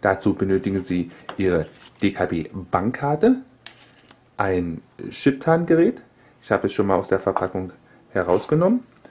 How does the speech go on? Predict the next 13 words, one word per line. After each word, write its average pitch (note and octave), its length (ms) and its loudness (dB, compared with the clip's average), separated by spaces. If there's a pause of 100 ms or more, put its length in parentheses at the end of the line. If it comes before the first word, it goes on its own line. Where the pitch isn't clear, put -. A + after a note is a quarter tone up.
(360)
und C#3 300 4 (420)
den A2 280 6
Brief D3 260 2
mit C3 140 4
den B2+ 200 6 (260)
Zugangsdaten, F#2 920 2 (300)
den F#2 160 -6
Sie F#2 160 -8
dann F#2 260 -6 (340)
bekommen F#2+ 460 -2
haben. - 340 -8 (2250)
Gehen A2 180 2
wir G#2 300 2